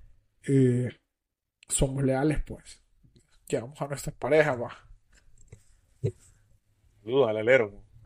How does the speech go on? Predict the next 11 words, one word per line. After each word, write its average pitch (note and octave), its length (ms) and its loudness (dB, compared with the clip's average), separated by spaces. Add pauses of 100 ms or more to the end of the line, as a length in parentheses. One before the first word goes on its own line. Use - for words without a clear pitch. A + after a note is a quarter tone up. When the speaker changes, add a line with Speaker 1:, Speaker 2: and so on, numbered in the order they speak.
(920)
Speaker 2:
que A#2 80 -14
tiene A2+ 440 -4 (180)
doble. A2+ 420 4 (4000)
No, F3+ 200 4
pero A2+ 240 2
qué G#2+ 140 -14
feo, B2+ 300 -8
qué G#2+ 120 -18
feo, B2+ 220 0
la F#3 100 -2
verdad, F#3 280 -2